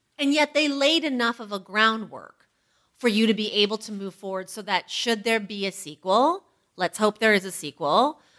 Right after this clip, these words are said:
um, none of this will come out of the blue. It's Astrid who gets the line at the dumpling wrapping where she says, "Oh, you mean, like, the tradition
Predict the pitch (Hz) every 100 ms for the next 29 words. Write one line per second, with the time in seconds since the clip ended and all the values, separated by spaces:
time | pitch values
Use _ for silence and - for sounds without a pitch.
0 | _ - 208 208 196 196 - _ _ _
1 | _ _ _ _ _ _ 254 226 247 269
2 | 254 226 254 247 214 214 - 208 208 180
3 | 180 180 160 160 165 139 - - _ _
4 | - 240 - 214 226 262 - 285 233 196
5 | 214 214 - 240 214 185 175 180 214 240
6 | - 190 - 165 170 175 220 208 226 226
7 | 226 277 302 294 _ _ _ 190 185 -
8 | 226 185 - 247 220 180 180 - _ _
9 | - 254 202 160 180 - _ - 208 202
10 | 196 185 - 196 175 - 185 185 151 151
11 | - 180 190 - 196 180